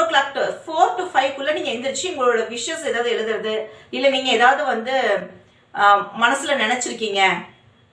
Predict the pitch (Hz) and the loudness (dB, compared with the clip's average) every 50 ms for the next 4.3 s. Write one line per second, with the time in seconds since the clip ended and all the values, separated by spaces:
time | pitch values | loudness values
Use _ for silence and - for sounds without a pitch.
0 | _ _ _ - 247 254 254 262 226 220 226 254 285 277 - 285 254 226 226 - | _ _ _ 2 2 2 2 2 2 2 4 4 2 2 0 -2 -2 -2 -2 -2
1 | 196 190 190 220 220 214 196 190 - 240 240 269 277 247 247 220 214 - 254 247 | -4 -2 -2 -2 0 0 0 0 0 0 -4 -4 -2 0 0 0 0 -2 -2 -2
2 | 226 220 - - 170 170 170 170 156 - - - - 302 294 - - 226 220 - | -4 -4 -2 -4 -4 -4 -4 -4 -6 -6 -8 -8 -8 -4 0 2 2 4 4 4
3 | - 381 - - 370 339 339 277 - 269 233 226 233 226 214 202 208 220 233 285 | 4 2 2 0 0 0 0 -2 -6 -6 -8 -8 -6 -8 -6 -4 -4 -2 0 0
4 | 302 294 269 262 262 - | 4 6 6 6 4 2